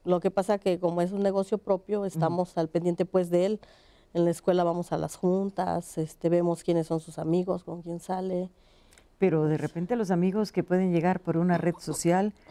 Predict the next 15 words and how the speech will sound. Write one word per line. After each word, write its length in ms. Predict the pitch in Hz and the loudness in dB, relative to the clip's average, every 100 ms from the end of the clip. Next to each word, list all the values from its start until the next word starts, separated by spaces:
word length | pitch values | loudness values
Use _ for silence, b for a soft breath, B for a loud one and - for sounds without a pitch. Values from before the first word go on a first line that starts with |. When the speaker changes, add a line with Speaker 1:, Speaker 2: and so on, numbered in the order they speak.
| 190 - | -20 -2
Speaker 2:
pueden 260 | 143 185 | 2 4
llegar 280 | 190 165 175 | 4 4 4
de 100 | 185 | 4
donde 300 | 170 131 127 | 2 2 0
sea 340 | - 170 196 170 | 0 2 4 2
y 80 | |
como 240 | - 117 113 | 0 -4 -2
sea, 380 | - 196 277 151 | 0 0 0 0
no 160 | 147 | 2
necesariamente 640 | 151 135 147 139 131 131 131 | 2 2 0 2 2 0 2
de 60 | 220 | 2
Speaker 1:
Eso 120 | - | 0
Speaker 2:
la 40 | |
Speaker 1:
sí. 100 | - | -4
Speaker 2:
escuela. 360 | 196 220 202 | 0 0 0